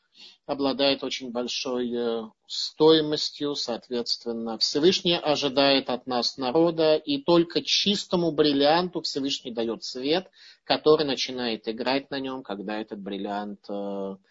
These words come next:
обработан, и тогда этот свет переливается и не уходит впустую. Необработанный бриллиант не обладает способностью отражать свет таким образом, чтобы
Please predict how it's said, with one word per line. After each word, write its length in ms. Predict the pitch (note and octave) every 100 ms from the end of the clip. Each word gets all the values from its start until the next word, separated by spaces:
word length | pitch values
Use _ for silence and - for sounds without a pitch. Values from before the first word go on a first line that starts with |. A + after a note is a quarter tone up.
| - _ -
обработан, 720 | C3+ D3 C#3+ C#3 F#3 F#3 D#3
и 60 |
тогда 240 | A#2+ A#2 A#2
этот 220 | A#2 -
свет 260 | - A2 -
переливается 800 | A#2+ C3+ D3+ E3 D#3+ - -
и 260 | C#3+ D3 E3+
не 160 | D3+ B2
уходит 400 | A#2 C3 B2 B2
впустую. 560 | - A#2 - F#2+ F#2 - - _
Необработанный 800 | C#3+ E3+ E3+ E3+ F3 F3 E3+ D3+
бриллиант 540 | D3+ D3 D3 D3 -
не 140 | D3+ D3+
обладает 500 | C#3+ C3+ B2+ D3+ D3+
способностью 1200 | - B2+ - C3+ C3 A#2+ - A#2 A2+ A2 G#2+ -
отражать 720 | C3+ C3+ D3+ D3+ B2+ D#3 D3
свет 460 | - D3 C#3 E3+ -
таким 340 | B2 - B2
образом, 500 | C#3+ D3 C3+ B2 A#2
чтобы 600 | A2 - A2 G#2 A2 G#2+